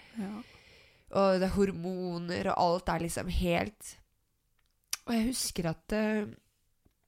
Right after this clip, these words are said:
Speaker 2: eh, at, eh, han, han var jo utro da mot meg, og han fortalte det selv.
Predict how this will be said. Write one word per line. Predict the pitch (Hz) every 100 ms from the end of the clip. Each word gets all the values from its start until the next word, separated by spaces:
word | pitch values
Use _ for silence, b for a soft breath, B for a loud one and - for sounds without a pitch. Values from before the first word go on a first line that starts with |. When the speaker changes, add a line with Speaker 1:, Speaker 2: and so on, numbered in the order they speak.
| _ _ _ - - _ b b b b -
Speaker 2:
eh, | 214 220 - - -
at, | 190 - -
eh, | 208 202 202 196
han, | 196 196 202
han | - 208 220
var | 202
jo | 196 180
utro | - 185 202
da | 196 220 247 b b b b b
mot | - 202
meg, | 220 254
og | 247
han | 214
fortalte | 220 - 165 -
det | 214 208
selv. | - -